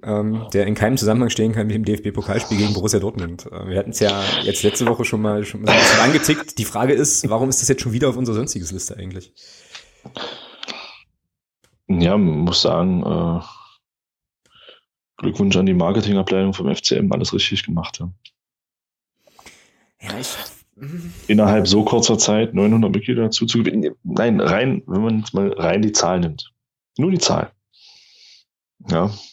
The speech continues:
Speaker 2: dann hat man alles richtig gemacht. Wie man das jetzt findet, ist ein anderes Thema. Aber rein von der Zahl hat man einiges richtig gemacht, definitiv.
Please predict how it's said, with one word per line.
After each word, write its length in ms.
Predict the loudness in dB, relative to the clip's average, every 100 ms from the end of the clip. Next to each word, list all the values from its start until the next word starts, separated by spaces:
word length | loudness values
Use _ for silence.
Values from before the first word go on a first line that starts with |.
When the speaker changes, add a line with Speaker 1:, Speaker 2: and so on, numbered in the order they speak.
| _ _
Speaker 2:
dann 340 | 0 0 0 -2
hat 140 | -4
man 100 | 0
alles 240 | 2 2 2
richtig 280 | 0 0
gemacht. 380 | -2 -2 -4 -4 -4
Wie 120 | 0 4
man 120 | 4
das 140 | 4
jetzt 120 | 4
findet, 400 | 2 2 2 0
ist 220 | 0 0 2
ein 60 |
anderes 260 | 2 2 0
Thema. 360 | 0 0 -2
Aber 340 | 0 0 0 -4 _ -20 -18 -16 -16 -20 -20 _
rein 220 | -2 0 2
von 160 | 2
der 100 | 0
Zahl 320 | 2 2 4
hat 120 | 2 0
man 300 | -2 -4 -10 -4
einiges 360 | 0 2 2 0
richtig 280 | -2 -2 -6
gemacht, 400 | -8 -12 -12 -10
definitiv. 520 | -6 -6 -6 -12